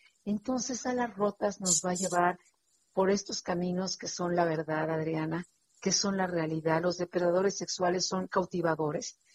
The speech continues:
No, no vienen vestidos de malos y tú dices, "Ahí, ahí va caminando uno". No, no, no, no, no. Se sientan en las mesas de las casas, llegan como invitados y por eso estamos luchando mucho en el Senado para que este crimen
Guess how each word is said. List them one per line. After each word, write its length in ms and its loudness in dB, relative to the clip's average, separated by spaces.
No, 260 2
no 160 4
vienen 300 2
vestidos 680 2
de 180 2
malos 480 4
y 60 -4
tú 100 2
dices, 260 2
"Ahí, 160 4
ahí 140 2
va 120 4
caminando 560 0
uno". 340 0
No, 140 -2
no, 120 -2
no, 160 -2
no, 140 -4
no. 200 -2
Se 200 -6
sientan 560 -4
en 80 0
las 200 -2
mesas 320 -6
de 120 -2
las 180 -6
casas, 560 -4
llegan 360 2
como 260 0
invitados 720 2
y 300 2
por 180 2
eso 160 -2
estamos 360 -4
luchando 540 -4
mucho 280 -4
en 100 -4
el 60 -2
Senado 500 0
para 300 -2
que 140 -6
este 240 -4
crimen 480 0